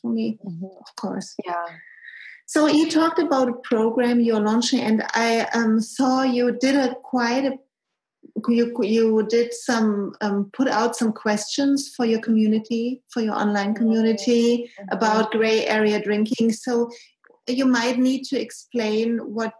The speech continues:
Speaker 1: um, you call gray area drinking means for people who haven't yet followed you, but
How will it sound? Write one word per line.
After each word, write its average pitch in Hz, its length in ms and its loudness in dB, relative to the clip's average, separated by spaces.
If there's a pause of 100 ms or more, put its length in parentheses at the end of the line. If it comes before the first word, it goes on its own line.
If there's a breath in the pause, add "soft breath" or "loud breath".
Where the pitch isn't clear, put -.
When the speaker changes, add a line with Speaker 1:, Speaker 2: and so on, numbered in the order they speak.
(160)
Speaker 1:
um, 208 340 -4
you 220 220 -2 (120)
call 214 280 -4
gray 208 380 -4
area 202 260 -4
drinking 220 480 -2
means 202 380 -6
for 202 120 -12 (120)
people 208 480 -6 (300)
who 208 340 -2 (120)
haven't 233 320 0
yet 208 220 0
followed 302 500 -2
you, 180 200 2
but 175 200 -8